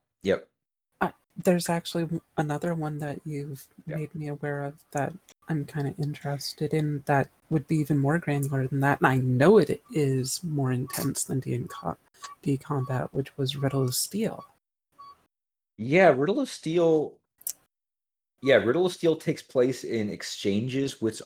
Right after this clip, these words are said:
Speaker 1: are roughly one or two seconds.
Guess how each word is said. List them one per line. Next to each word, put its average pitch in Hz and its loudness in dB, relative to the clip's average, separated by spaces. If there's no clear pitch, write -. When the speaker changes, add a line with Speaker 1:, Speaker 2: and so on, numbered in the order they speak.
Speaker 1:
are 101 6
roughly 104 0
one 107 6
or 104 6
two 101 -2
seconds. 131 0